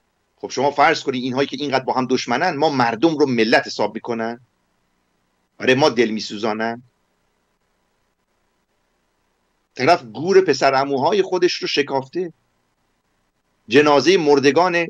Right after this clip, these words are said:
صد سال گذشته اونها رو آتش زده. بعد به فکر ما مردم ایران بوده، برای ما دل می‌سوزانده. شما فجایعی که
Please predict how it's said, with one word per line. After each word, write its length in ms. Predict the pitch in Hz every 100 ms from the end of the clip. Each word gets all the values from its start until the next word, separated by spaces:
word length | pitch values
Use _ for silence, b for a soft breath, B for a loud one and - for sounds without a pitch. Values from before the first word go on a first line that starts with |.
| -
صد 280 | - 139
سال 240 | 135 139 131
گذشته 460 | 127 135 127 -
اونها 220 | 175 139 147
رو 80 |
آتش 300 | 147 131 151
زده. 240 | - 120 101 _ _ _ _ _ _ _ _ _ _ _ _ _ _ _ _ -
بعد 160 | 147
به 60 | 139
فکر 240 | 175 170
ما 120 | 156 160
مردم 300 | 139 131 156
ایران 320 | 131 131 151
بوده، 440 | 123 123 123 123 - _ _ -
برای 160 | 113
ما 140 | 147 156
دل 180 | 123
می‌سوزانده. 720 | 113 107 113 110 113 117 123 131 _ _ _ _ _ _ _ _ _ _ _ _ _ _ _ _ _ _ _ _ _ _ _ _ _ _ _ _ _ _ _ _ _ _ _ _ _ _ _ _ _ _ _ _ _ _ _ _ -
شما 420 | - 107 135 - _ _
فجایعی 640 | - 104 117 113 117 208
که 300 | 196 185 170